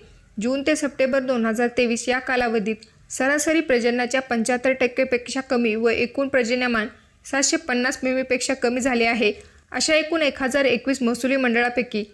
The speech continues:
ज्या मंडळाचे विभाजन होऊन नवीन महसुली मंडळे स्थापन करण्यात आलेली आहेत आणि त्या महसुली मंडळात अद्यापही प्रजन्यमापक यंत्र बसवण्यात आलेले नाही,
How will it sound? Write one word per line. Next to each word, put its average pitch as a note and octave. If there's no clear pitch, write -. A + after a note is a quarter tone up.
ज्या C#4+
मंडळाचे C4+
विभाजन B3
होऊन A#3
नवीन C4+
महसुली B3
मंडळे B3
स्थापन A#3+
करण्यात A#3
आलेली A#3
आहेत A3+
आणि B3
त्या C#4+
महसुली C#4
मंडळात A#3
अद्यापही C4
प्रजन्यमापक B3+
यंत्र A#3+
बसवण्यात B3
आलेले A3+
नाही, A3+